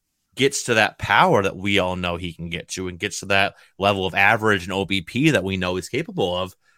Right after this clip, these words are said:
This is a first round fantasy guy. This is, you know, thirty-five, twenty-five guy with a high average, high O B P, and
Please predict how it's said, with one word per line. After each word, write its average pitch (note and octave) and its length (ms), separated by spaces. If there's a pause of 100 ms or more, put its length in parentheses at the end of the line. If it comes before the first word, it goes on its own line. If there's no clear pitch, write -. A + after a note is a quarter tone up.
(460)
This D#3 200
is F#4 60
a - 80
first B2+ 400
round A#2 440 (300)
fantasy E3 360
guy. - 340 (580)
This D3 180
is, D#3+ 520
you B2 80
know, A2 260 (440)
thirty-five, B2 840 (140)
twenty-five A#2+ 680
guy A2+ 220
with A#2 100
a F#2+ 60
high G#2+ 220
average, A2+ 320
high G#2+ 160
O A#2 80
B A2+ 140
P, A#2 280
and F2+ 200